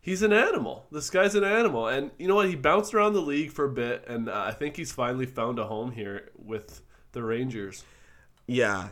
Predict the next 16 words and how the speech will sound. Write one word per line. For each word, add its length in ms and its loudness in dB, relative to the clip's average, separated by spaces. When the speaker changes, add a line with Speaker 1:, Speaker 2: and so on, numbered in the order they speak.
Speaker 2:
so 200 0
dr-, 260 -6
drafted 500 4
by 240 0
Tampa, 640 -6
and 120 -10
then 140 -6
he 60 -10
went 220 -8
to 40 -4
Arizona 480 -4
and 80 -6
out 160 -2
of 60 -4
the 100 -4
Rangers. 460 -6